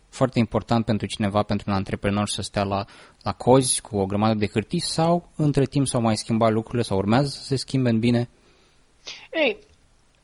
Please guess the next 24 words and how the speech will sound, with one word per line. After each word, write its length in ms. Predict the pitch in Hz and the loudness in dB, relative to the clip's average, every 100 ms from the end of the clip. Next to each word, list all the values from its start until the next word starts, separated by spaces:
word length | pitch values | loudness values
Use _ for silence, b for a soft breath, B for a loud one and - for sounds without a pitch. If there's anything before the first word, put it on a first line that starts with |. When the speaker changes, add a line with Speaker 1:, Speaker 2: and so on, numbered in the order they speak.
| _ - | _ -12
Speaker 2:
Sorin, 340 | - 240 262 | -4 0 0
acum 340 | 214 233 240 - - 185 | 0 -2 -4 -6 -10 -4
lucrurile 480 | 180 220 262 247 | -2 -2 0 2
se 640 | 208 - 196 190 180 180 175 | 2 2 4 4 4 2 0
schimbă 600 | 151 - - 185 156 127 | -4 -6 -2 -2 2 2
ușor, 540 | 117 120 - - 107 | 0 -2 -6 -6 -8
ușor, 480 | 107 101 - 107 101 - | -8 -10 -8 -8 -8 -2
dar 160 | 185 | 0
încă 200 | 277 277 | 0 -2
suntem 320 | 214 233 214 | -2 -2 -4
la 100 | 196 | -2
stadiul 340 | 180 190 180 156 | 0 -2 -4 -6
pe 120 | 143 | -8
care 180 | - 131 | -8 -4
l-ai 120 | 127 | -4
spus 240 | - 139 - | -6 -16 -14
tu, 160 | - 113 - | -16 -16 -6
cozi 360 | 156 160 151 147 | -4 -4 -6 -6
la, 580 | 113 113 127 127 131 127 B B B B _ | -2 0 2 2 0 -4 B B B B _
um, 1200 | - 110 107 104 104 101 95 95 92 90 - - - | -10 -6 -6 -4 -4 -4 -6 -10 -10 -12 -14 -16 -10
cozi 300 | - 160 127 | -2 -2 0
la 160 | 120 127 | 0 0
ghișee. 840 | 120 117 - 110 - 73 - 214 - | -2 -4 -4 -6 -8 -8 -8 -10 -10
Speaker 1:
Mhm. 360 | 107 104 143 | -8 -8 -10